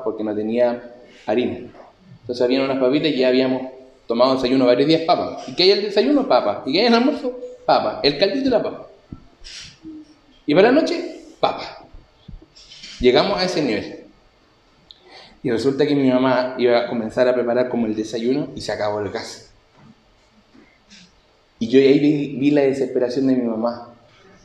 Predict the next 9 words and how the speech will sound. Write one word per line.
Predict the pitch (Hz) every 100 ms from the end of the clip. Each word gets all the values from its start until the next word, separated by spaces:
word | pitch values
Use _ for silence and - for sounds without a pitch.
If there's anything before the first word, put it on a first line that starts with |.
| - - - _ _ _ -
Mandó | 120 127 147
a | 160
mis | 151
hermanos | 135 143 147 147
al | 127
colegio | 131 135 131
sin | 127 135
desayuno. | 135 143 123 92 - - - - _ _ _ _ _ _ _ _ _ - 226 226 - _ _ _ _ _ _ _ _ _ _ _ - 254
Entonces, | - 127 131 135 - -